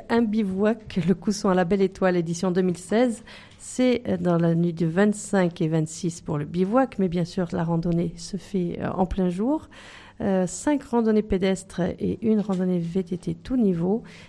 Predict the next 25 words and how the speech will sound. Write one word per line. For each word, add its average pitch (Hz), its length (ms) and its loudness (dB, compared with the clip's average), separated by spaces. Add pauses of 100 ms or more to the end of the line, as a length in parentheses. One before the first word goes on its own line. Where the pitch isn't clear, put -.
(120)
avec 190 380 -2
des 233 240 0
animations, 190 1000 0 (380)
de 254 80 2
la 240 140 4
musique, 196 720 0
des 196 220 -2
contes, 202 580 -6 (640)
euh, 175 280 -2 (100)
de 190 60 -6
quoi, 170 300 -2 (220)
de 190 80 -8
quoi 214 160 -4
faire 175 240 -4 (100)
rêver 180 260 -2
tout 185 160 -8
le 180 100 -2
monde. 262 240 -2
Et 208 200 4
la 240 100 6
découverte 202 560 0 (340)
de 208 140 2
l'escalade, 233 640 2
du 214 140 -2
slack, 202 480 -4